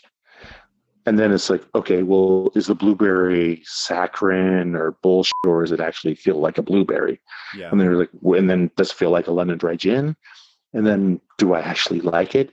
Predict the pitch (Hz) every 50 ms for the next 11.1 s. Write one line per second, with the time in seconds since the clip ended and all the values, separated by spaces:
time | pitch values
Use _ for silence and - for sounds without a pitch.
0 | _ - 92 92 - 85 85 82 82 90 87 92 107 120 135 131 - _ _ _
1 | _ - - - _ - 113 110 - - 139 123 110 104 104 110 113 110 - -
2 | 123 123 117 110 107 - - - - - - _ _ _ - 113 110 107 101 -
3 | - - - - 160 - - - - - - - - - 127 120 - 117 113 -
4 | 101 92 85 - - 80 73 78 82 - - - 123 110 107 101 95 - - -
5 | - - - _ _ - 165 147 113 92 - _ - - - 131 139 127 120 -
6 | 127 107 90 - - 107 95 - - 98 87 104 101 - - 101 92 85 - -
7 | 85 82 80 82 80 85 - _ - - - - - - - _ - - 107 117
8 | 117 - - 127 120 - 127 110 - 101 - 113 117 117 - - 110 101 110 -
9 | - - 117 113 - - - - - - 98 92 - 101 98 101 98 101 - -
10 | 107 98 - - - - - - - - - - - - - 92 107 107 110 107
11 | 113